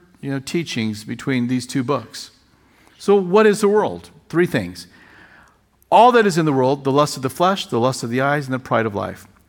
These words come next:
is not of the Father, but is of the world. And the world is passing away and the lust of it, but he who does the will of God abides forever." So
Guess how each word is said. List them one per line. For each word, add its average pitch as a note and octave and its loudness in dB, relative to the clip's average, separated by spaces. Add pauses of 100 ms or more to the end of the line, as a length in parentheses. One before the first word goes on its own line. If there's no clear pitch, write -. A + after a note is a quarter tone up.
(540)
is F2 -12
not D3+ 4
of G#3 2
the G3+ 2
Father, E3 2
but C#3 2
is B2+ -2
of B2+ 0
the A#2+ -2
world. A2+ -2 (560)
And D#3+ 6
the D#3+ 4
world F3 4
is D#3 -4
passing E3+ 2
away D3 2
and C3+ -4
the C3+ 2
lust C#3 2
of A#2 0
it, A2 -2 (300)
but B2+ -2
he F3+ -4
who F#3 0
does D3+ -2
the D3 -2
will C3 0
of A#2 -4
God A#2 0
abides G#2+ -4
forever." F#2+ -10
So - 2